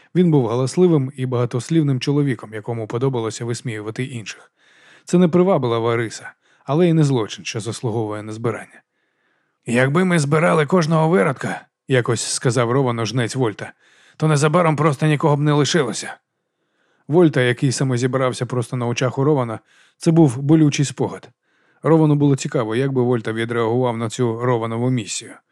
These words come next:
Чи порадив би він Ровану самозібратися, перш ніж стане запізно, і він втратить душу?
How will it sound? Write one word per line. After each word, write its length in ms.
Чи 140
порадив 400
би 320
він 260
Ровану 460
самозібратися, 840
перш 280
ніж 140
стане 300
запізно, 460
і 100
він 160
втратить 500
душу? 300